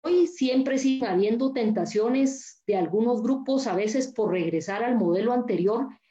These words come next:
pero la generalidad del país ha visto que el modelo de descansar sobre la eficiencia es importante. Y la adopción de la política energética nos permitió poner nuevos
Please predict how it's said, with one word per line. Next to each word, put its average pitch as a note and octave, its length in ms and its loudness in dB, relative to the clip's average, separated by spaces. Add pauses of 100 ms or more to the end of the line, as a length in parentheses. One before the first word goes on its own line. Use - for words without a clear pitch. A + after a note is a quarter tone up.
(220)
pero G#3+ 260 0
la G3+ 180 0
generalidad F#3+ 760 0
del D#4+ 160 -2
país A#3 400 0
ha G#3+ 100 -2
visto C4+ 640 0
que G3 260 0
el F#3+ 200 0
modelo G3 560 0
de G#3 180 0
descansar F3 840 -2 (240)
sobre F3 680 0 (400)
la A3+ 140 -4
eficiencia A#3 640 -2
es B3 120 -4
importante. A3 500 -6 (640)
Y D4+ 120 0
la F4 100 2
adopción D#4 400 0
de F4+ 100 4
la E4+ 160 0
política A3+ 440 0
energética C#4+ 640 0
nos G#3+ 200 2
permitió F3+ 580 0
poner B3+ 340 2
nuevos B3+ 560 0